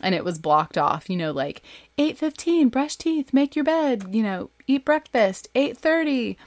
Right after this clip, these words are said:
um, work on such and such for thirty minutes. It was, like, every minute of this person's day they had blocked out. Okay, how many people do you think that actually worked for? It was not a majority of people, I'll tell you that much.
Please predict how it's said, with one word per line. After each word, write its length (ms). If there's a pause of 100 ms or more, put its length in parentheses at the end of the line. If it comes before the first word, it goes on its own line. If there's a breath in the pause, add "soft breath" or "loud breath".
(440 loud breath)
um, 320
work 300
on 180
such 240
and 100
such 300
for 140
thirty 260
minutes. 280
It 140
was, 180
like, 220
every 300
minute 300
of 160
this 120
person's 400
day 160
they 120
had 180
blocked 320
out. 240 (920)
Okay, 400
how 120
many 220
people 280
do 120
you 80
think 200
that 140
actually 380
worked 260
for? 320 (840 soft breath)
It 60
was 160
not 220
a 20
majority 460
of 120
people, 320 (100)
I'll 100
tell 160
you 80
that 140
much. 300